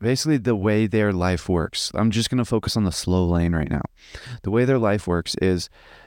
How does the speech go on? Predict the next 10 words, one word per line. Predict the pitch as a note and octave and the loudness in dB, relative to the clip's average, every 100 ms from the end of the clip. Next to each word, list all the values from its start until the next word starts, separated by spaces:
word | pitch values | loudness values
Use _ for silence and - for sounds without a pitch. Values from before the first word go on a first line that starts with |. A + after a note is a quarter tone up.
| - | -4
they | F#2 | -4
clock | - G2 G#2 A#2+ | -2 -4 -4 -2
into | B2 A#2+ | -2 0
their | C3 A2 | 0 0
job | G2+ F2+ G2 C3 _ _ - - | 0 0 -2 -4 _ _ -16 -4
at | F#2 D#2 - | -2 -2 -2
eight | G#2 G#2 | -2 2
A | G#2+ | 2
M, | F#2 _ - | 0 _ -8
eight, | G#2+ G#2 | -2 -2